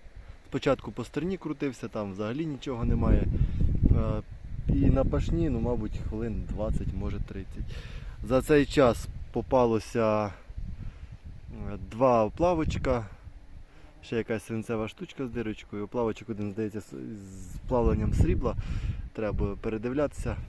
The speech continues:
відчищати. І щойно був гарний сигнал, сімдесят два, сімдесят три било В Д І.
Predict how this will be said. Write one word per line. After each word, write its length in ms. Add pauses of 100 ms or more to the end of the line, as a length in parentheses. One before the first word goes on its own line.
(140)
відчищати. 720 (500)
І 160
щойно 320
був 200
гарний 280
сигнал, 440
сімдесят 460
два, 200
сімдесят 400
три 220
било 300
В 120
Д 120
І. 200